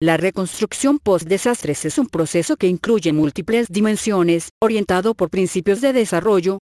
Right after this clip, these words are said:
y que tiene una primera fase de ayuda humanitaria a la población afectada por un desastre y continúa con los procesos de rehabilitación y reconstrucción social,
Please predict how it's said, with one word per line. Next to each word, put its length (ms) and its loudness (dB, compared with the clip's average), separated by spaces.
y 80 -2
que 140 -2
tiene 240 0
una 180 0
primera 380 2
fase 260 0
de 80 2
ayuda 280 0
humanitaria 600 0
a 20 2
la 120 -2
población 440 0
afectada 480 0
por 160 -2
un 100 2
desastre 420 0
y 20 0
continúa 580 2
con 160 0
los 140 0
procesos 540 -2
de 80 4
rehabilitación 840 0
y 80 0
reconstrucción 720 -2
social, 500 -2